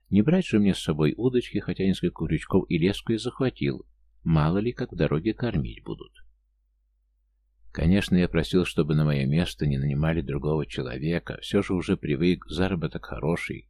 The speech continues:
но Тикс мне не стал ничего обещать, хотя он и не собирался никого нанимать, зачем, если его постоянные клиенты почти в полном составе на войну отправляются.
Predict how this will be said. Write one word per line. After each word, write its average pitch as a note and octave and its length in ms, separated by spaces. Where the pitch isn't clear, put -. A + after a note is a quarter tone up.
но A2 100
Тикс - 300
мне C#3 100
не A#2 80
стал A#2+ 260
ничего A2 340
обещать, - 640
хотя F3 300
он D3+ 160
и D#3 100
не C#3+ 80
собирался D3 540
никого B2+ 320
нанимать, A#2+ 440
зачем, G#2 440
если C#2 260
его C#2+ 120
постоянные D#2 600
клиенты E2 460
почти D#2 280
в - 60
полном C2+ 280
составе F#2 500
на G2 100
войну A2 320
отправляются. - 800